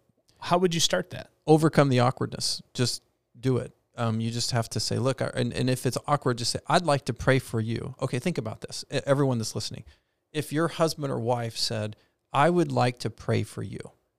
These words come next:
Speaker 2: this is probably gonna be a little awkward 'cause I'm not even sure what I need to say,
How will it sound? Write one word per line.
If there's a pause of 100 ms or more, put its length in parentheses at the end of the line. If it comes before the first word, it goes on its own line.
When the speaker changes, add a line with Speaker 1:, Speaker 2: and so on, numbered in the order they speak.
Speaker 2:
this
is
probably
gonna
be
a
little
awkward
'cause
I'm
not
even
sure
what
I
need
to
say,